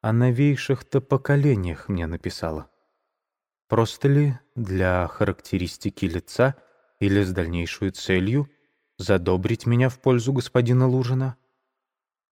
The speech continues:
О, хитрые! Любопытно бы разъяснить еще одно обстоятельство.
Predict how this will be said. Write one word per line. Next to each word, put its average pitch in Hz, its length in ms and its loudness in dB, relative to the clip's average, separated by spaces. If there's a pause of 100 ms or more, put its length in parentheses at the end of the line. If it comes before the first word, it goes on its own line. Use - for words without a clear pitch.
(540)
О, 175 100 0
хитрые! - 920 -10 (960)
Любопытно 117 840 0
бы 120 180 0
разъяснить 117 880 -2
еще 139 360 0
одно 85 220 -2
обстоятельство. - 960 -6